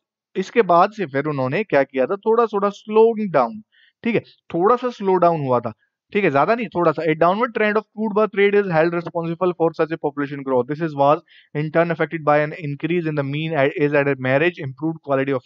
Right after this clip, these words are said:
life, particularly education of females in the country। यानी कि जो है आपका बर्थ, जो crude rate था, ब-, crude बर्थ rate, जन्म दर था, उसको थोड़ा सा हमने काबू किया, ज्यादा नहीं, थोड़ा सा हमने control किया, जो कि population growth को जो है stable रखने में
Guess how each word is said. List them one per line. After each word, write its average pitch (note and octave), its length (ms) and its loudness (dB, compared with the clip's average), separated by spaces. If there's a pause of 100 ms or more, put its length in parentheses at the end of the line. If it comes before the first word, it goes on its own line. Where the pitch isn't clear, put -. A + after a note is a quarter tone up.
(100)
life, E3 200 2 (500)
particularly A3 420 2
education G3 460 -4
of G3 180 -6
females E3 220 -4
in E3 140 -12
the D#3+ 160 -8
country। A2+ 260 -14 (500)
यानी G#3+ 180 -8
कि B3 200 -4
जो A3 180 -6
है D#3+ 120 2
आपका D3+ 340 -2
बर्थ, D#3+ 400 0
जो F#3+ 120 -6
crude G3 380 -6
rate G3 140 0
था, D3 400 -10
ब-, D3 380 0
crude G#3 280 2
बर्थ C3+ 280 4
rate, D3 200 0
जन्म D#3 280 2
दर F3+ 120 4
था, C#3 300 2 (420)
उसको A#3+ 280 -6
थोड़ा C4 320 0
सा C4 120 0
हमने A#3+ 200 0
काबू D#3 280 -2
किया, B2 220 -6
ज्यादा D3+ 240 0
नहीं, C4 140 -4
थोड़ा A#3+ 360 2
सा A#3+ 100 0
हमने A3 180 0
control E3 420 -2
किया, C#3 300 2 (320)
जो F#3 60 2
कि A3+ 100 -4
population G#3 460 2
growth F#3 340 2 (100)
को G#3 120 4
जो G3 100 0
है E3+ 180 2 (280)
stable A3 320 0
रखने D#3 300 -4
में D3+ 160 -6